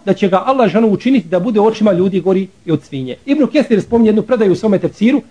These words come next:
u kojoj pripisuje ovu, ovaj hadis poslaniku, sallallahu alejhi ve sellem, no, međutim, nisam ga mogao naći, naći u poznatim hadijskim zbirkama, u kome se kaže da će ga učiniti, ali riječi poslanika, sallallahu alejhi ve sellem, ne Omara, da će ga učiniti Allah, te barek tela, kod ljudi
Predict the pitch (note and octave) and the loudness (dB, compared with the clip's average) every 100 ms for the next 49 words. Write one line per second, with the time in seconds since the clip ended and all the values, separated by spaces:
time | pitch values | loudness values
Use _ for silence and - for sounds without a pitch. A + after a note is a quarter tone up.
0 | _ _ _ - F#3+ B3 B3+ G#3+ G3+ C#4 | _ _ _ -10 -2 0 0 -4 -2 -2
1 | B3+ B3+ B3 A#3 F#3+ G#3 G#3+ G3+ A#3 - | 2 2 2 0 0 0 2 2 0 -2
2 | F#3 G3 B3 G#3+ - F#3+ G3 G3 D#3 A3 | -2 2 0 0 -2 0 2 2 0 0
3 | A#3 G3 F3 G3+ F3+ G#3 A3 G3+ F#3+ F#3+ | 2 2 2 0 2 2 2 0 0 0
4 | F3 D#3+ F3+ - - _ F3+ F#3+ - E3 | 0 2 0 -2 -10 _ 0 0 0 -2
5 | F#3+ E3+ E3 E3 C3+ E3 F3 - D#3 C3 | 0 0 0 -2 -4 -2 -2 -2 -2 -2
6 | D3+ E3 A3+ C4 C#4+ - _ _ _ _ | -2 -2 0 -2 -2 -10 _ _ _ _
7 | _ F#3 A#3 A#3 - F#3+ A#3+ C#4 A#3 E4 | _ -4 0 0 0 -2 -2 0 0 -2
8 | E4 _ _ _ _ _ _ - G3 G#3+ | -2 _ _ _ _ _ _ -4 -2 2
9 | G#3 F#3 F3+ D4 D4+ - D#4+ - _ _ | 2 2 2 0 0 0 -4 -6 _ _
10 | - D#3+ F3+ A3+ - G3 G3 G#3+ G#3 - | -4 -2 0 -2 -4 -4 0 0 -2 -2
11 | F3+ F#3+ E3 D#3 F#3+ F#3 F3+ D#3+ A3+ D4+ | 0 2 0 0 -2 0 2 2 2 0
12 | - _ - G3 G#3 G3+ F#3+ D#4 C4 B3 | -4 _ -4 0 2 2 2 0 0 0
13 | C#4 B3 A#3 A3+ C4 G3 A#3+ C4+ B3+ G3 | 0 0 0 0 0 2 2 0 0 -2
14 | F#3 C4 D4+ F4 | 0 2 2 0